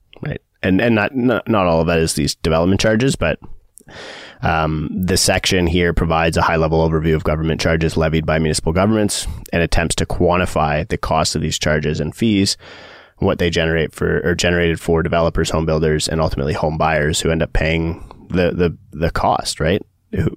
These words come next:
when you buy the unit, that cost is baked in. It's not like they're just, you know,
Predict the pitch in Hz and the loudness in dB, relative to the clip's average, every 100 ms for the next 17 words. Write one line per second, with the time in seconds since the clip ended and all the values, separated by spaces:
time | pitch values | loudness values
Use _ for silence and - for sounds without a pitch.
0 | - 90 87 90 87 92 85 95 95 85 | -4 0 2 2 2 2 2 2 2 0
1 | - 90 82 - 98 95 80 82 85 87 | -2 -4 -2 0 0 0 0 0 0 0
2 | 87 - - - 85 80 85 85 80 - | -2 -4 -12 -6 -2 0 0 -2 -2 -6
3 | - _ - 78 - | -12 _ -4 -4 -4